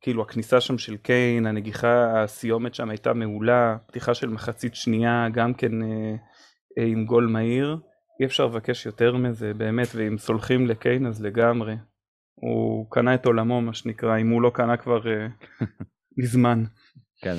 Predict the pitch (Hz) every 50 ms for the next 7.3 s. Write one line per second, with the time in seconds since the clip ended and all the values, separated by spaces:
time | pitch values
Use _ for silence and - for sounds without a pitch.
0 | 85 85 - - 98 - 101 92 92 87 95 90 92 82 80 92 85 87 85 82
1 | - - 82 - 90 87 87 85 - - 82 82 80 80 - - 87 87 80 78
2 | 80 76 73 - - 98 104 - 147 131 - 127 120 120 117 117 117 117 113 -
3 | 120 113 110 107 104 101 101 101 101 101 101 104 104 104 104 104 104 104 101 101
4 | 98 104 104 104 104 - 107 104 104 104 101 101 101 98 107 110 107 107 104 110
5 | 110 104 107 - - _ _ _ _ _ _ _ _ _ _ _ _ _ - 85
6 | 76 76 76 78 78 78 76 78 78 78 78 78 78 80 85 87 92 82 78 80
7 | 82 82 82 78 76